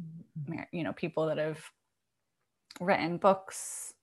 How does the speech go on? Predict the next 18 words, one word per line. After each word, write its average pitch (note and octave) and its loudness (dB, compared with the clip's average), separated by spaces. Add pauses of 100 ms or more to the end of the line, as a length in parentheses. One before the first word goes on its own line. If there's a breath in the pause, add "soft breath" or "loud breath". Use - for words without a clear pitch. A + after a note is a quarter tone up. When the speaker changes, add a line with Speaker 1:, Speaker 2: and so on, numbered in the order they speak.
(120)
Speaker 2:
Marianne E3 -2
Williamson, E3+ -2
Gabrielle D3+ 0
Bernstein, - -2
just, F3+ -4
like, E3 0 (1400 soft breath)
and, E3 0
like, D#3+ -2
it's - -14
kind F#3 0
of E3+ -2
what F3 6
my E3 -2 (480)
project E3+ 0
in D#3 -2
Bali B3 0
was B3 0
about. A#3 0